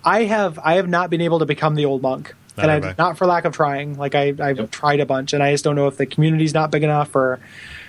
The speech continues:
Speaker 1: or what's going on. Um,
Speaker 2: Well, it's, it's bizarre because I've, I've never fought the N P C version of this.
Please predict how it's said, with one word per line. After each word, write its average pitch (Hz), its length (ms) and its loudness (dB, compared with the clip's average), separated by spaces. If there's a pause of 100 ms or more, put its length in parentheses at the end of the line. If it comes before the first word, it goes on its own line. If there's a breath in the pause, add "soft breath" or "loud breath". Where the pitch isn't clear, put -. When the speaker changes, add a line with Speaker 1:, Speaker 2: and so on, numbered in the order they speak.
(120)
Speaker 1:
or 143 140 4
what's 135 200 -2
going 135 200 2
on. 135 320 0
Um, 139 320 0
Speaker 2:
Well, 208 240 -2
it's, - 320 -4
it's 175 140 -6
bizarre 180 340 -4
because 127 180 -6
I've, 127 120 -6
I've 127 160 -6
never 143 260 -2
fought 143 380 -4
the 110 140 -4
N 107 100 -6
P 107 160 -12
C 127 220 -4
version 85 360 -14
of 82 140 -18
this. - 420 -8